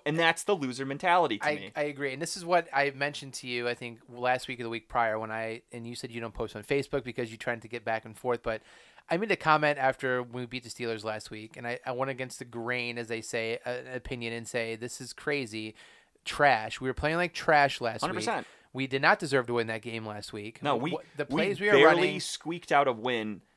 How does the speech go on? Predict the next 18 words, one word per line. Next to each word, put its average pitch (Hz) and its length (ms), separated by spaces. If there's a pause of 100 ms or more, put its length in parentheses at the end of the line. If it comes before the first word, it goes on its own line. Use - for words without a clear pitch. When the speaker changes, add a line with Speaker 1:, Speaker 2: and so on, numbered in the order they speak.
(280)
Speaker 1:
against 117 580
a 117 120
majority 120 800 (140)
backup 117 560
Pittsburgh - 320
Steelers 101 320
team. - 80
Speaker 2:
Well, 277 100
I 214 80
mean, 190 140
I 151 80
get 131 280
most 165 280
of 202 60
their 196 100
st-, 165 260
their 143 120
s-, - 100